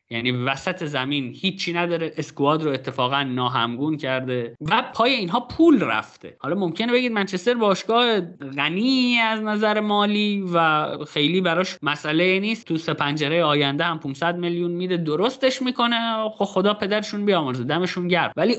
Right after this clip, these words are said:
اوله با چیزی که به جا میگذارد قضاوت می‌شه و به نظر من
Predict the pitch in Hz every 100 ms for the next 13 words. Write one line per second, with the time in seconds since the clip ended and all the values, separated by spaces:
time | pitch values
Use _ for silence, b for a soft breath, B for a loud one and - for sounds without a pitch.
0 | - 190 226 277 254 - 294 294 285 202
1 | 180 175 165 190 196 196 190 185 190 190
2 | 208 170 135 127 120 117 117 123 117 147
3 | 156 143 143 143 170 180 180 175